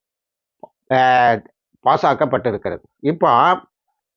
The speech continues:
இந்த வெ-, ஈரான் பெற்ற வெற்றிக்கு பிறகு என்ன ஆயிப்போச்சுன்னா, நியூயார்க்கில் இஸ்லாம் வருது. அமெரிக்காவினுடைய,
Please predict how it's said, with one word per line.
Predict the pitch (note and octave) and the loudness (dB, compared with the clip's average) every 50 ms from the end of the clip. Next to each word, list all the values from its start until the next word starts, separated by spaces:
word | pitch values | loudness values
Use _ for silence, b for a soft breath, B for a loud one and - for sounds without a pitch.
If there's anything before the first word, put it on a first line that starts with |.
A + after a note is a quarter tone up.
| _ _ _ _ _ _ | _ _ _ _ _ _
இந்த | B2+ D3 F3 F#3+ G3 F#3+ G3 F3 | 0 0 0 2 2 2 2 4
வெ-, | E3 D#3+ D#3 | 4 4 2
ஈரான் | D3 D3+ F#3 G3 G3 G3 G3+ F3+ | 2 2 2 4 4 2 2 2
பெற்ற | D#3+ F3 E3 E3 D#3 | 0 -2 0 0 0
வெற்றிக்கு | C#3+ D3 D#3 D3 - G3 F3+ D#3 D#3 D3 | 2 2 0 0 -2 -2 -2 0 -4 -4
பிறகு | - C#3+ C#3 C#3 C#3 - C3 C#3+ D#3+ F3 F3+ F3 F3 - - - _ _ _ _ _ _ _ _ _ _ _ _ _ _ _ _ _ | -2 -2 -2 -2 -2 0 0 2 4 4 4 4 2 -2 -6 -18 _ _ _ _ _ _ _ _ _ _ _ _ _ _ _ _ _
என்ன | - A#2+ C3 D3+ F#3 G3+ G3 | -2 0 2 2 4 2 2
ஆயிப்போச்சுன்னா, | F#3 F3+ D#3+ C3 D3+ D3 - D3+ C#3 C3 C#3 D3 D#3+ E3 E3 D3+ | 2 0 0 0 0 -2 0 -2 -2 0 0 2 2 2 2 0
நியூயார்க்கில் | D3 D#3 E3+ F3+ F#3 F3 E3 D#3+ C#3+ B2+ D3+ E3+ | 0 2 2 4 4 4 2 0 -2 -2 -2 -2
இஸ்லாம் | E3 C#3 - D#3 C#3+ D3 | -2 -2 0 0 0 0
வருது. | C#3+ C3+ C#3 C3+ B2+ - - _ B B B B B B _ _ | 2 0 0 -2 -4 -6 -10 _ B B B B B B _ _
அமெரிக்காவினுடைய, | A2+ A#2+ C#3+ D#3+ E3 D3+ C#3+ - D#3 C#3+ C#3 C#3 C#3 C#3+ C#3 C3 B2 C3 B2+ C3 D3+ F3+ G3 - | -4 -2 0 2 2 0 0 0 0 2 2 2 2 2 0 0 2 2 2 2 2 0 0 -2